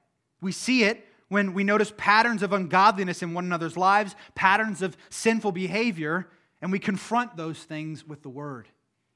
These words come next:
which is itself breathed out by God, is it not? Is it not profitable for teaching, for reproof, for correction, and for training in righteousness?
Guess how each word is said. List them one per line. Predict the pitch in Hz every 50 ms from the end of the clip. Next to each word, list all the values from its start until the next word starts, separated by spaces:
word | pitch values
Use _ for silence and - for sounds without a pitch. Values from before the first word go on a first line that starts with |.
| _ _ _ _ _ _ _ _ _ _ _ _ _ _ _ _ _ _ _ _ _ _ _ _ -
which | 147 143 -
is | 170 160
itself | 160 143 - - 170 160 156 131
breathed | 120 139 160 170 170 165 170
out | 165 165 165 156
by | 139 156 156 156
God, | 135 156 165 175 160 123 104 113
is | 113 110
it | 123 123
not? | 123 127 143 165 208
Is | 143 151 147
it | 156
not | 170 160 160 -
profitable | - - 180 175 185 180 185 180 185 175 190 196 196 - - -
for | - 160 156
teaching, | 151 - - - 190 170 - - 196 190 175
for | - 170
reproof, | 151 143 139 143 - - 180 190 202 185
for | - 160 147
correction, | - - 160 135 127 160 185 180 - - - - 190 190 196 190 - _ _ _ _
and | - -
for | - 143
training | - - - - 180 185 185 190 196 196 190 180
in | 147 139 117
righteousness? | 120 139 156 165 - - 185 - - 196 185 - -